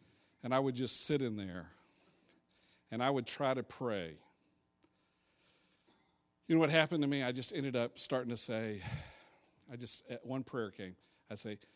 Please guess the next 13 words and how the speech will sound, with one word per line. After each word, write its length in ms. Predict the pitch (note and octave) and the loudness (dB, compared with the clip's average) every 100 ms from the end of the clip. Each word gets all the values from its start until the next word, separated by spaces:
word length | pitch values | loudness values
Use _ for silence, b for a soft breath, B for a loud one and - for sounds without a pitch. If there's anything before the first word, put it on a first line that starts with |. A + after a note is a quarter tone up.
| b b b | b b b
"Lord, 260 | A#2+ A2+ B2+ | 0 0 0
anything. 560 | A#2+ G#2+ F#2+ - - - b b b b b b b b b b _ b b b b b b b b _ - | -4 -4 -6 -12 -18 -20 b b b b b b b b b b _ b b b b b b b b _ -8
Anything." 540 | B2+ A#2+ G#2+ E2+ - - - _ b b b b b | -2 -2 -2 -8 -16 -18 -20 _ b b b b b
And 120 | A#2+ | -8
I 80 | A2+ | -6
would 220 | A2+ A2 | -6 -12
cry 320 | - B2 G2 | -14 -12 -12
and 120 | F2+ - | -12 -12
say, 160 | A2 | -12
"God, 340 | A2 A2+ A2 G#2+ - | -12 -14 -14 -16 -12
anything. 440 | A#2 G#2+ G2 - - _ - | -12 -12 -18 -20 -20 _ -16
I'll 120 | A2+ | -14
do 220 | A2 A2+ | -12 -12